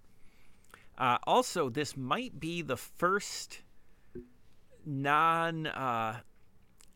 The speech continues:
maybe the first character to get specific creator credit,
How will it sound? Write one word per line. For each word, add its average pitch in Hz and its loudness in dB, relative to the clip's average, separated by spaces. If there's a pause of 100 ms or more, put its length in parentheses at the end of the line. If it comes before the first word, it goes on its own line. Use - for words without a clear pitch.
(440)
maybe 196 2
the - -4
first - -2
character 190 -2
to 147 0
get 143 -2
specific - -4
creator 190 0
credit, 101 -4